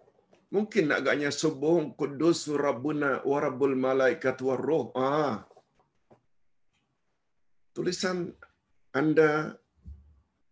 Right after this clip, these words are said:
Ramzan Bibi Ulam Nabi,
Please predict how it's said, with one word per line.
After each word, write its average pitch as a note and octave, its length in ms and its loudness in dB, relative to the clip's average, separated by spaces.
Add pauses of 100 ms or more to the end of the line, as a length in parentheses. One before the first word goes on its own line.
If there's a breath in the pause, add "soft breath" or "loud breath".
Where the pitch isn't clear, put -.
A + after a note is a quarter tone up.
(680)
Ramzan C3 720 0
Bibi B2 480 0
Ulam B2 640 2 (1120)
Nabi, B2 480 -4